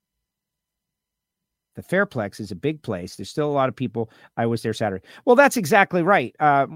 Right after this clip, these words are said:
Reinhardt nailed it. What is the capacity of the venue? How many people are there?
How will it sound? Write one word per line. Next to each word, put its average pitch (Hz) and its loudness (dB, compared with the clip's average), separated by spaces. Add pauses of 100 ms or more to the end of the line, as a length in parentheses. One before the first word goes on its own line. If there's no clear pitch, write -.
(100)
Reinhardt 156 0
nailed 139 -2
it. 76 -16 (960)
What 104 -8
is 117 -6
the 147 -4
capacity 127 0
of 143 -2
the 185 -2
venue? 143 0 (1120)
How 110 -6
many 120 -2
people 131 -6
are 135 0
there? 92 -6